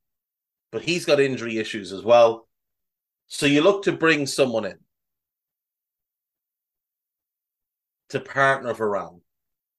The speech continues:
They also need an attack-minded right back.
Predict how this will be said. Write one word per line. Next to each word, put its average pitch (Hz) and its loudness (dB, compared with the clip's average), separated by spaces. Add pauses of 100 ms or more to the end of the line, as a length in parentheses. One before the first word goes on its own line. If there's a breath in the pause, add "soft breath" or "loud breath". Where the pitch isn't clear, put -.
(480)
They 139 6
also 185 8
need 165 0
an 139 0
attack-minded 127 -4
right 101 -6
back. - -16